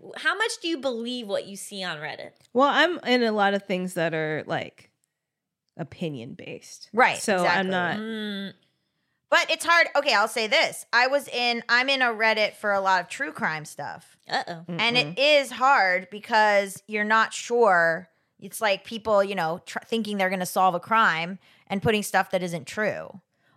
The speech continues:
Speaker 3: Or also, even I'm in the F T M subreddit, which is female to male trans, uh, subreddit. There's a lot of stuff that,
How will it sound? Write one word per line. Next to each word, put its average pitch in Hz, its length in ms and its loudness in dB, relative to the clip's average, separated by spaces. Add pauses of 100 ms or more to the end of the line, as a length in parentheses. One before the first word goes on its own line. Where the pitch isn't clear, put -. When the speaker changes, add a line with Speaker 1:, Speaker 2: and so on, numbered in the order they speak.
Speaker 3:
Or 277 220 6
also, 330 380 6
even 277 280 -2
I'm 262 280 0
in 247 160 -2
the 226 120 -2
F 220 200 -2
T 226 140 -4
M 220 160 0
subreddit, 175 580 0
which 175 180 -10
is 180 320 -10
female 190 320 -2
to 180 80 -2
male 180 300 0
trans, 175 800 -2 (200)
uh, 165 380 2
subreddit. 165 760 0 (280)
There's 202 160 -4
a 220 60 0
lot 208 280 6
of 208 80 2
stuff 202 380 2
that, 175 400 2